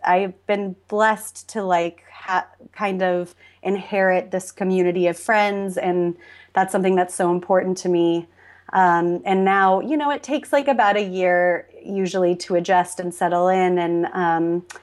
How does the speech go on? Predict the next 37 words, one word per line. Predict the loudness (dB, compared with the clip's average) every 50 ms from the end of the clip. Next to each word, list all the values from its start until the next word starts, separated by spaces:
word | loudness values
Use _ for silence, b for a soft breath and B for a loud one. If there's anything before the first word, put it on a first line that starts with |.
| B B B B B B B
so | -4 0 2 2
now | 4 4 4 4 4 4 2
this | 2 -2 -4 -4 -2
last | 0 2 2 2 2 -2 -8 -18 -20 -20 -20 -20 -20
six | -20 -10 -8 -8 -8 -8 -6
months, | -6 -4 -4 -4 -4 -6
it's | -8 -8 -6
been | -6 -6 -6
feeling | -2 -2 0 0 0 0 0 0
really | 0 2 2 4 2
like | 2 2 -2 -4 -4 -2
my | -4 -4 -4
home. | -2 0 2 2 4 4 2 2
And, | 0 -2 -4 -2
and | -2 0 2
I, | 0
then | 0 0 0 0 0
I | 0
found | 0 0 0 0 0 0
Real | 2 2 4 4 2
Girl, | 2 2 2 4 4 4 4 2 0 -2 B B B B B B B B -2
uh, | 0 2 4 4 4 4 2 0
which | -2 -4 -4 -4 -4 -10 -12 -6 -4
ended | 0 0 2 4 4
up | 2 2 0 -2
being, | 0 2 2 4 2 2 0 0 -2 -4
like, | -2 -2 -2 -2 0
the | -4 -4
perfect | -2 0 0 0 0 2 2 2 2 0 -6 -14 -14 -12 -4
job | 0 2 2 4 2 0 -4
for | -2 0 0
me | 0 0 0 -2 -2
at | -4 -2 -2
this | -4 -4 -4 -8
time. | -6 -4 -2 -2 0 -2 -2 -2
And, | -2 -2 -4 -4 -4 -4
um, | -4 -2 -2 -2 -2 -2 -4 -4 -6